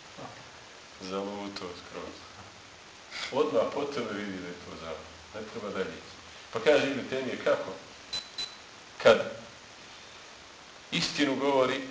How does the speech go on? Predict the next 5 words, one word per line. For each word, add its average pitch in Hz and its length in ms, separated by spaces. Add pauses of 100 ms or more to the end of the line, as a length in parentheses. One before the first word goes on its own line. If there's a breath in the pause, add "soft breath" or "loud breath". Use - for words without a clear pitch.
(1200 loud breath)
onda 123 360
se 113 140 (120)
kune 127 180 (1400)
tim 107 340
i 98 80